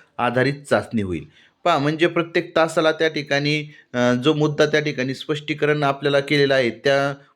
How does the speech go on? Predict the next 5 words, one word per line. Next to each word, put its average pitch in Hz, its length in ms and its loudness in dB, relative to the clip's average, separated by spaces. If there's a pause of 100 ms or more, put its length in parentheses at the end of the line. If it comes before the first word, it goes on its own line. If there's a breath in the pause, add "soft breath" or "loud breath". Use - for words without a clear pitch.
मुद्द्यावर 135 460 4
आधारित 127 340 2
दहा 131 300 -4
गुणांची 131 440 -6
वस्तुनिष्ठ, 143 640 -4